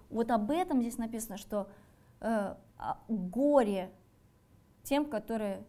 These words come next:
через которые приходят соблазны, потому что, потому что нужно оберегать, что даже если приходят родители, э, родственники или гости,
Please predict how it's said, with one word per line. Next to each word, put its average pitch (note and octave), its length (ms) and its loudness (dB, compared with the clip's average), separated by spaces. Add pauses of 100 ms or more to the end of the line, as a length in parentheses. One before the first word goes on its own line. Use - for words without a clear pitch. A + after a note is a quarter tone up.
через G#3 180 -6
которые A#3+ 260 -2
приходят G#3+ 360 -6
соблазны, F#3+ 480 -6
потому A#3+ 400 -2
что, G3+ 260 -6 (880)
потому A#3+ 340 2
что B3 200 -2
нужно C4 400 4
оберегать, A3 720 -2 (240)
что - 160 -6
даже D#4 240 2
если E4 440 -2 (200)
приходят D4 500 -2
родители, G#3+ 480 -4
э, G#3+ 280 0
родственники G3 680 -6
или A3+ 340 -2
гости, A3 600 0